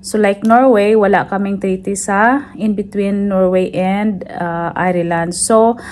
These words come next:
ang pipindutin ko yan dyan is no. Pero kung may treaty kayo, so, ang pipindutin nyo is yes.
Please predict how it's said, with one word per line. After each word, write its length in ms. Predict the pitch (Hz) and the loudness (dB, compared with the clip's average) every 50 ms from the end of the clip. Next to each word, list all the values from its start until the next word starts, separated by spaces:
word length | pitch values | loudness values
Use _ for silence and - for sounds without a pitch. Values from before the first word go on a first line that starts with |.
| - - - - - | -16 -16 -18 -10 -4
ang 160 | - 208 208 208 | -2 -2 0 0
pipindutin 640 | 220 214 208 220 214 208 208 202 - 208 208 202 | 0 0 2 2 2 2 0 0 0 -2 -2 -2
ko 160 | 202 - 202 196 | -2 -2 0 0
yan 320 | 185 185 190 196 190 175 | 2 2 2 0 0 -2
dyan 400 | - 165 - - 165 170 180 - | -4 -4 -4 -2 -2 -2 -2 -4
is 320 | - 196 214 202 - - | -2 -2 -2 -2 -4 -4
no. 480 | - 185 180 185 185 180 170 165 160 - - - - - - - - - - - | -4 -2 0 2 2 2 2 0 -2 -6 -14 -20 -20 -20 -20 -20 -20 -8 -2 0
Pero 640 | 262 262 262 269 254 233 208 196 196 196 196 - | 2 4 4 4 4 2 2 2 2 0 -2 -6
kung 720 | - - 262 277 277 262 240 247 262 277 302 294 - - - - | -2 2 4 6 6 6 4 4 4 4 4 2 0 -6 -12 -6
may 320 | 233 220 214 214 214 214 220 214 | -4 0 0 2 2 0 0 0
treaty 320 | 233 220 220 226 226 240 233 | 0 0 0 0 0 -2 -2
kayo, 640 | 233 - 214 190 190 190 190 196 196 220 226 - - - - - - - - - - - | 0 0 0 2 2 2 2 2 0 0 -2 -6 -12 -20 -20 -20 -20 -20 -20 -20 -20 -18
so, 160 | - - - | -6 -2 0
ang 160 | 220 - 208 190 | 2 2 2 0
pipindutin 560 | 202 196 - 190 190 196 190 - 214 202 202 | -2 -2 -2 0 0 0 -2 -2 -2 0 0
nyo 160 | 220 240 - | 0 0 2
is 240 | - 254 247 - - | 2 0 0 0 0
yes. 640 | 190 190 185 190 180 170 - - - - - - | 2 2 4 4 2 2 0 0 0 0 -2 -4